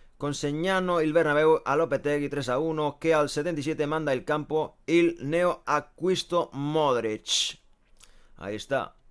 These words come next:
"Roma en Chonchi è vicinissimo, si chiude a veintiocho", dice aquí.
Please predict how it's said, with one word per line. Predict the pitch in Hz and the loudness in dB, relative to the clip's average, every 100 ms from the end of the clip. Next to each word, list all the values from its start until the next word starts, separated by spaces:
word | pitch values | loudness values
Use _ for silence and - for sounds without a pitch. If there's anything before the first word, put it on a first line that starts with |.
| _ - - - _ _ _ - - _ - | _ -20 -20 -20 _ _ _ -20 -20 _ 0
"Roma | 127 180 175 | 4 6 4
en | 139 | 0
Chonchi | - 180 180 175 | 0 0 0 -2
è | - 151 170 | 2 2 2
vicinissimo, | 135 120 147 139 - - 139 139 135 151 175 196 - - 190 190 196 185 | -2 0 0 0 -6 -8 -6 -4 -4 -4 -4 -4 -4 -6 -6 -4 -2 -2
si | - - 147 | -4 -6 -6
chiude | - 190 185 180 | -4 -2 0 0
a | 135 | 2
veintiocho", | 160 170 135 175 202 180 | 0 -2 -2 -2 -2 -4
dice | 156 135 | -2 -2
aquí. | 135 202 226 226 | -4 -4 -4 -6